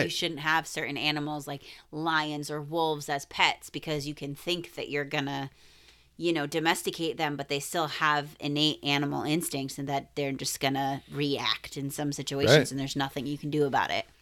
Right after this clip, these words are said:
Speaker 1: Michael loves Mariah Carey, wondering if Sabretooth really just killed X-Force and fam. He feels like he should have read Sabretooth and the Exiles. The, the many victors really hits that point home.
Speaker 2: Mm-hmm.
Speaker 1: But,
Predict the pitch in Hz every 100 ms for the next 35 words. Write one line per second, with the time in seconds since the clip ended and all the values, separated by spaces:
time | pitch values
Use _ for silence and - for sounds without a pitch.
0 | - 127 143 175 147 175 175 156 180 190
1 | 160 143 202 254 240 202 - 175 180 -
2 | 180 - 110 139 165 175 135 156 - -
3 | - 180 160 165 147 - - 143 139 -
4 | 139 127 123 - 143 175 85 85 _ _
5 | - 139 - 170 170 151 170 151 135 -
6 | 151 - 156 143 120 143 - 151 143 135
7 | 127 127 180 160 135 160 123 117 117 123
8 | 135 139 127 123 147 131 127 131 - -
9 | - _ - 135 127 113 135 135 110 -
10 | 117 110 92 110 120 185 196 185 175 175
11 | - - 120 107 - -